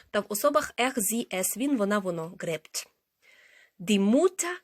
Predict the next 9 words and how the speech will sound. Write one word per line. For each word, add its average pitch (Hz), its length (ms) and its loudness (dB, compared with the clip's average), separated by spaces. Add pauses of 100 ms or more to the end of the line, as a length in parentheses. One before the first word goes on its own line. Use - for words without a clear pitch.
gräbt 220 600 -2
das 190 260 -2
Bett. 202 580 2 (480)
Мати 294 360 -2
скопує 202 640 -4
клумбу. 170 640 -8 (380)
Мати — 190 500 2
це 180 140 -4
вона, 185 460 -4